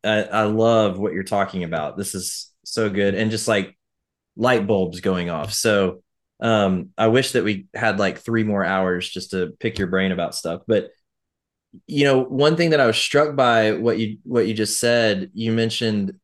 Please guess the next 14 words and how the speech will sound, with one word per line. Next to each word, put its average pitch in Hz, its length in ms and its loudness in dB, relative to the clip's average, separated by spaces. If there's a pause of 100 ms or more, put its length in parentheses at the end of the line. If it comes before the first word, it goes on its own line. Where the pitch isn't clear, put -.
(220)
that 110 420 -2
s-, - 300 -10
maybe 117 600 0 (320)
people 123 360 0
were 104 380 2 (140)
given 113 320 0
things 110 320 -2
with 101 200 -2
strings 113 440 -2
attached, 82 520 -6
like 104 220 0
in 110 100 2
their 107 140 2
families, 98 920 -4